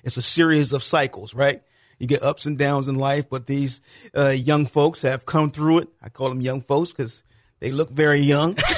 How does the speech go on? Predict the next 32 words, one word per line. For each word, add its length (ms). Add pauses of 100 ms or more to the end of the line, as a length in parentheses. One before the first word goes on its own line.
(2250)
But, 280
you 100
know, 160
I'm, 180
I'm 120
so 200
excited 440
that 100
we 120
have 380 (180)
Mia 300
Saint 320
John 460
on 140
the 60
show 240
today. 500 (680)
And 120
we 120
also 300
have 280
Mister 360
Curtis 460
Cook, 400 (960)
A 120
K 380
A 40
Duda 360
from 160
the 60
Chi. 480 (140)
<laughs> 160